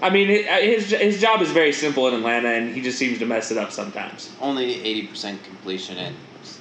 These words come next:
Speaker 2: you know,
Speaker 1: Hey.
Speaker 2: five thousand yards. It's cool.
Speaker 1: Hey, you know?
Speaker 2: You're just mad
Speaker 1: It's
Speaker 2: that Julio doesn't get thirteen touchdowns a year, but I blame play calling for that.
Speaker 1: Look, Julio needs,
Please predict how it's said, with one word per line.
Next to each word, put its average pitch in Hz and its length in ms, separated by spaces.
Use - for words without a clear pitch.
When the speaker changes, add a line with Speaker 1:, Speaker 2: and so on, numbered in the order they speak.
Speaker 2:
you 98 100
know, 85 80
Speaker 1:
Hey. 139 100
Speaker 2:
five 98 200
thousand 92 260
yards. 82 260
It's 139 160
cool. 165 120
Speaker 1:
Hey, - 160
you 127 80
know? 175 260
Speaker 2:
You're 127 100
just 180 160
mad 165 120
Speaker 1:
It's 156 80
Speaker 2:
that 143 80
Julio 147 280
doesn't 127 220
get - 180
thirteen 120 300
touchdowns 113 420
a 117 60
year, 123 200
but 92 120
I 101 140
blame 107 260
play 110 180
calling 110 240
for 90 120
that. 82 180
Speaker 1:
Look, 143 240
Julio 175 400
needs, 151 340